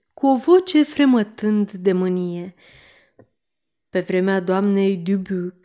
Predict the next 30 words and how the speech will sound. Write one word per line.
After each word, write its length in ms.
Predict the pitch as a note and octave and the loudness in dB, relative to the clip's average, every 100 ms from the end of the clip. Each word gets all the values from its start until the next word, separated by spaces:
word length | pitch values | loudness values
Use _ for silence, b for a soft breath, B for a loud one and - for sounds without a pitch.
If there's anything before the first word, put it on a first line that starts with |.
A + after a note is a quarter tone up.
| _ _ _ _ _ | _ _ _ _ _
bătrâna 680 | A3 C4+ - G4+ G#4+ G4 F#4 | 0 0 4 4 6 4 2
se 200 | - E4 | 2 2
simțea 680 | C#4+ A#3+ B3+ A#3+ - C#4+ | 2 0 0 0 -2 0
încă 560 | C#4+ C#4+ C#4 C4+ C4+ C4 | 2 0 0 0 2 0
preferata, 880 | C4 C4 - C4 A#3 F3+ F3+ F3 _ _ _ _ _ | 0 -2 0 -2 -2 -4 -10 -20 _ _ _ _ _
dar 240 | G#3 G#3 | 0 0
acum 640 | G3+ F#3+ - F#3+ F#3 F#3 G3 _ _ - | 0 -4 -8 -6 -4 -6 -10 _ _ -4
iubirea 680 | G#3 G3+ E3+ F#3+ F#3+ G3 | 0 0 0 0 2 0
lui 140 | F#3+ F#3 - | -4 -4 -4
Charles 360 | G3+ F#3+ F#3+ F#3 | -2 -2 -2 -6
pentru 300 | F3+ F3 G3 | -8 -4 -2
Emma 420 | G3+ G3 F#3 G3+ B B B B B | 0 0 -2 -6 B B B B B
îi 100 | D#4+ | -2
se 160 | D#4 F4+ | 2 2
părea 440 | - D4+ E4 F4+ F4+ | 4 6 6 4 4
ca 140 | D4 | 2
o 160 | C#4 B3+ | 2 0
trădare 560 | B3 A3 G3+ A#3 A#3+ | 0 -2 0 -2 0
a 100 | G#3+ | -2
dragostei 720 | F#3+ G3+ G3+ F#3+ F#3+ G3 F3+ F3 | -2 -2 -2 -4 -6 -6 -6 -6
ei, 340 | F3+ E3+ - b b b b b | -8 -8 -14 b b b b b
ca 240 | - A3+ | 0 6
o 140 | A3+ A#3 | 6 6
răpire 520 | A3+ A3 C#4+ D4+ A#3 | 4 2 4 4 2
a 120 | G3 | -2
ceea 300 | G3 G#3 G3 | -2 -2 0
ce 160 | G3 G3+ | 0 -2
îi 100 | F#3+ | -2
se 180 | F#3+ | -4
cuvenea, 680 | F#3 F#3+ F#3+ G3 G3 F3 | -8 -6 -2 0 -2 -4